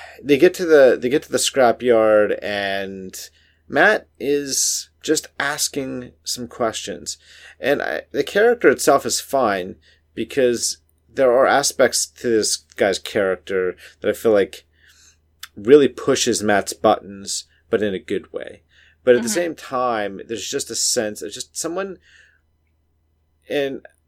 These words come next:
Speaker 1: I don't subscribe to the whole, if you're an artist, a true artist, you're a, an unhappy artist. I think that's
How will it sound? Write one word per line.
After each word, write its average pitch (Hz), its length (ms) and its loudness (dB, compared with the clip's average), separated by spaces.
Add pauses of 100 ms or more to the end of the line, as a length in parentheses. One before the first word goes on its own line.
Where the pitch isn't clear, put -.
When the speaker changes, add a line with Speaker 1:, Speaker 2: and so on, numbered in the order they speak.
(200)
Speaker 1:
I 131 240 -2
don't 139 300 0
subscribe 107 680 -2
to - 80 -18
the 110 100 -4
whole, 95 680 -6 (2250)
if - 200 -10
you're 131 140 0
an 117 80 -2
artist, 113 720 -2 (340)
a 117 40 -4
true 120 360 -4
artist, 107 380 -2
you're 107 160 -2
a, 87 300 -8
an 113 120 -14
unhappy 101 540 -10
artist. 104 420 -6
I 82 60 -8
think 107 180 -14
that's - 380 -6